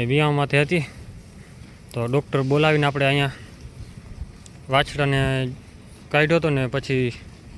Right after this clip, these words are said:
બે દી ગાય જીવતી રહીને પછી મરી ગઈ. એ આ, એ આપણે અહીંયા જ હતી, બેસી ગઈ હતી રાતે. એટલે ઉંમર થઈ ગઈ હતી ને ગાય, કોકે નાખ્યું,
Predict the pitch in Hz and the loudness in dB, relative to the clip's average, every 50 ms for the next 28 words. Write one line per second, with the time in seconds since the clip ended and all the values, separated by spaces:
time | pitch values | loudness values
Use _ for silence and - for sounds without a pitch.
0 | - - - - - - - - - 160 147 143 147 151 143 143 135 143 147 147 | -20 -20 -20 -20 -20 -20 -18 -16 -8 -4 0 0 0 0 0 -2 0 0 0 0
1 | 135 143 156 156 - 151 151 156 151 131 135 120 123 127 139 156 175 156 131 135 | 0 0 -2 -2 -2 -2 0 0 0 -2 -2 -2 0 0 0 0 0 0 -2 -4
2 | 143 - - - - - - - - - - - - - - - - - - - | -4 -6 -10 -18 -20 -20 -20 -18 -18 -18 -18 -18 -18 -18 -18 -18 -20 -20 -20 -20
3 | - - - - - - - - - - - 139 139 143 151 156 147 151 156 143 | -20 -20 -20 -20 -20 -20 -18 -18 -14 -8 -2 0 2 4 4 4 4 4 4 2
4 | 143 143 - 143 135 143 156 147 135 127 127 - 135 131 139 143 196 143 123 123 | 2 0 2 2 4 4 4 4 4 2 2 2 2 0 2 0 0 0 0 0
5 | 120 - - 139 131 123 - - 170 - - - - - - - - - - - | 0 0 0 0 0 0 0 -2 -6 -8 -8 -14 -18 -18 -18 -18 -18 -18 -16 -14
6 | - - - - - - - - - - - - - - - 135 127 135 151 151 | -10 -10 -10 -6 -4 -4 -2 -4 -4 -8 -12 -16 -16 -14 -8 -4 -2 0 2 2
7 | 143 147 143 165 165 165 175 165 165 156 147 131 139 139 151 160 - - - - | 2 2 2 2 0 0 0 0 0 0 2 2 2 2 2 0 -4 -8 -12 -14
8 | - - - - - - - - - - - - - - - - - - - - | -14 -16 -16 -16 -16 -16 -16 -16 -18 -18 -20 -20 -20 -18 -18 -18 -18 -18 -18 -18
9 | - - - - - - - - - - - - - - - - - - - - | -18 -18 -18 -18 -18 -18 -20 -20 -20 -20 -18 -18 -18 -18 -18 -16 -16 -16 -14 -16
10 | - - - - - - - 185 185 180 - - 143 156 143 - 139 139 139 147 | -16 -16 -16 -16 -16 -16 -14 -14 -14 -14 -10 -4 -4 -2 -2 -2 -2 0 0 0
11 | 165 160 - - 156 147 | 0 -2 -4 -4 -2 -2